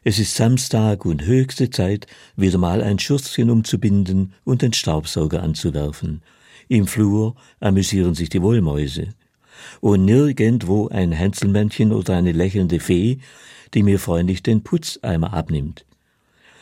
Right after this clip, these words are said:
Interessiert verfolge ich seit vielen Jahren die technische Innovation. Saug- und Wischroboter sind ja schon unterwegs, aber wer putzt das Klo und die Fenster? Was mir fehlt, sind weniger geeignete Gerätschaften.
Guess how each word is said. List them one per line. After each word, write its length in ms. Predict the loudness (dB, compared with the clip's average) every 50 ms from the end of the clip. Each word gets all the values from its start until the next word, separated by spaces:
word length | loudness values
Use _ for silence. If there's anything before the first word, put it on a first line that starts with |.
| -20 -20 -20 _ _ _
Interessiert 680 | 0 0 2 2 0 0 -2 0 0 0 2 2 0 0
verfolge 460 | -2 -6 -4 0 2 2 2 2 0
ich 140 | -2 -2 -2
seit 200 | -2 -2 -2 0
vielen 300 | 2 2 2 4 4 2
Jahren 320 | 2 2 2 0 0 -2
die 160 | -2 -4 -4 0
technische 480 | -2 -2 -2 -2 -4 -6 -4 -4 -4
Innovation. 840 | -2 -2 -2 -2 -2 -4 -6 -2 -2 0 0 0 -2 -4 -6 -8 -10 -14 _ _ _ -20 -20 -20 -20 -20 -20 _
Saug- 480 | -6 -2 0 2 2 2 0 0 0 -2
und 200 | -2 -2 0 0
Wischroboter 640 | 0 0 0 -2 -2 -2 0 0 -2 -2 0 -2 -4
sind 260 | -2 -2 -2 0 0
ja 100 | 0 -2
schon 220 | 0 0 0 0
unterwegs, 640 | 0 0 0 -2 0 0 0 -2 -4 -6 -12 -12 -12 _ _ _ _ _ _
aber 480 | -2 -2 0 0 0 0 0 -2 0 0
wer 160 | 0 0 0
putzt 320 | 0 0 -2 -2 -2 -4
das 200 | -4 -4 -4 -4 -2
Klo 220 | 0 2 2 2
und 140 | 0 0 -2
die 60 | -2
Fenster? 540 | -2 0 -2 -2 -2 -4 -4 -4 -4 -4 -6 -14 _ _ _ _ _ _ _ _ _ _ _ _ _ _ -20 -20 -20 -20 _ _
Was 260 | -4 -2 -2 -2 -2
mir 180 | -2 -2 -2 -2
fehlt, 420 | -2 -2 0 0 -2 -2 -6 -10 _ _ _ _
sind 320 | -6 -2 0 0 0 0 2
weniger 460 | 2 2 2 2 0 0 0 -2 0
geeignete 640 | -2 -4 -4 -2 -2 -2 -2 -2 -6 -4 -4 -4
Gerätschaften. 960 | -2 -2 -2 -2 -2 -4 -4 -4 -4 -4 -4 -6 -6 -4 -2 0 0 0 -4